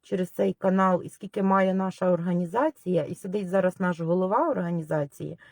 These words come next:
е, саме через те, що ми розказуємо і показуємо, і намагаємося таким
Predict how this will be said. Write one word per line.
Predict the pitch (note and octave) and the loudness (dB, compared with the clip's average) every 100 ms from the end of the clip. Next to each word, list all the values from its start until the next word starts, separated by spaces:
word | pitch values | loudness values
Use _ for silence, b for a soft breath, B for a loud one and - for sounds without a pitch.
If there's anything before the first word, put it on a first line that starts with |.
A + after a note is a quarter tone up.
| B B B B B - | B B B B B 0
е, | D3 C#3+ D3+ | 4 4 2
саме | - G3 F#3+ | 0 2 2
через | - G3 - | 0 -6 -2
те, | F3 | -2
що | - | 2
ми | F3+ F3 D3 | 0 2 0
розказуємо | F#3 - F#3+ E3 D3+ D#3+ D#3 D#3+ | -2 -2 0 2 0 -2 0 -2
і | |
показуємо, | E3+ G3 F#3 D#3 D3+ D#3+ D#3+ | -4 -4 0 0 0 -2 -2
і | E3 | 0
намагаємося | F#3 G3 G3 G3 E3+ F3 | 2 2 2 0 -2 -4
таким | F3+ G3+ F3+ | -6 -2 -4